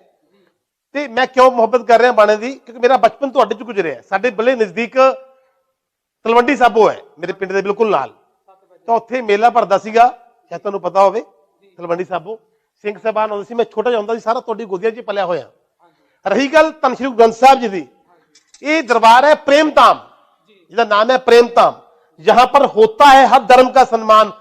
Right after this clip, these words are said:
ਮਿਲਤਾ ਹੈ ਮੁਹੱਬਤ ਕਾ ਪੈਗਾਮ, ਉਸੀ ਕਾ ਨਾਮ ਸ਼੍ਰੀ ਪ੍ਰੇਮ ਧਾਮ। ਸਾਡੇ ਵੱਲੋਂ ਹਰ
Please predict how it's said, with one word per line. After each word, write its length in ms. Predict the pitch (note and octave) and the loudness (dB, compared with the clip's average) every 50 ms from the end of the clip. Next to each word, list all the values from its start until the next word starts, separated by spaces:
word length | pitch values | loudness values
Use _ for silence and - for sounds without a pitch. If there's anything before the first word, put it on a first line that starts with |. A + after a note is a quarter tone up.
| _ _ _ - | _ _ _ -4
ਮਿਲਤਾ 380 | G#3 A3+ A#3+ A3+ A#3 - D4+ | 0 0 0 0 2 4 4
ਹੈ 140 | C4+ B3 C#4 | 6 6 6
ਮੁਹੱਬਤ 480 | C4 B3 A#3 G3+ A3 - C4 C4 B3+ - | 4 2 2 0 0 2 0 -2 -4 -2
ਕਾ 160 | - B3+ B3+ | 0 0 0
ਪੈਗਾਮ, 420 | B3+ B3 A#3 A3+ G#3+ A3+ A#3 A#3 | 2 0 0 0 0 0 0 0
ਉਸੀ 240 | A3 A3+ G3+ - A#3+ | -2 -6 -14 -12 -10
ਕਾ 160 | G3 - A3+ | -6 -6 -4
ਨਾਮ 180 | G#3 G3+ G3 F#3+ | -4 -4 -6 -10
ਸ਼੍ਰੀ 200 | - F#3+ F3+ F3 | -10 -12 -12 -12
ਪ੍ਰੇਮ 320 | - - D3+ C#3+ C3 B2 | -10 -8 -8 -10 -10 -10
ਧਾਮ। 180 | A#2+ B2 A#2 G2+ _ _ _ _ _ | -14 -18 -20 -20 _ _ _ _ _
ਸਾਡੇ 320 | _ - F#3+ F#3+ F#3+ B3 B3 | _ -6 -4 0 2 2 4
ਵੱਲੋਂ 360 | B3 B3+ B3+ C4 C4+ C#4 B3 - - _ _ _ _ _ _ _ _ _ _ _ _ _ _ _ _ _ _ _ _ _ _ - | 4 4 6 6 4 4 2 -2 -8 _ _ _ _ _ _ _ _ _ _ _ _ _ _ _ _ _ _ _ _ _ _ -6
ਹਰ 260 | - - B3+ D4+ | -2 2 2 2